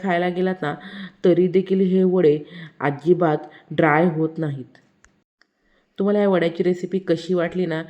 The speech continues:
ते मला कमेंट बॉक्समध्ये तुम्ही नक्की सांगा. आणि तुमच्याकडे भाजणी करायला वेळ नसेल ना, तर अशा प्रकारे नक्की घरातील उपलब्ध पिठापासून हे वडे तयार करून पहा.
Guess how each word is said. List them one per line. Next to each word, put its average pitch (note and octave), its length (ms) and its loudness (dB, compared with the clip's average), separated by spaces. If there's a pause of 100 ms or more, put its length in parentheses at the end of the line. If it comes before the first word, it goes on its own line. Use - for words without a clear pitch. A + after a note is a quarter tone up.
(400)
ते F3+ 100 4
मला F3 260 0
कमेंट E3+ 400 -2
बॉक्समध्ये E3+ 440 -2
तुम्ही F3 160 -2
नक्की E3 300 -4
सांगा. D3 380 -6 (520)
आणि E3+ 280 0
तुमच्याकडे E3+ 340 -2
भाजणी E3 360 -4
करायला F3 320 -2
वेळ E3+ 260 -2
नसेल E3+ 320 -4
ना, D#3 160 -2
तर D#3+ 80 -4
अशा E3+ 300 -4
प्रकारे E3+ 460 -2 (440)
नक्की D#3+ 400 -4 (300)
घरातील E3 340 -2
उपलब्ध D#3 420 -2
पिठापासून E3 640 -4
हे E3 60 -2
वडे D#3 300 0
तयार D#3 260 -4
करून D#3+ 320 -2
पहा. D3+ 340 -8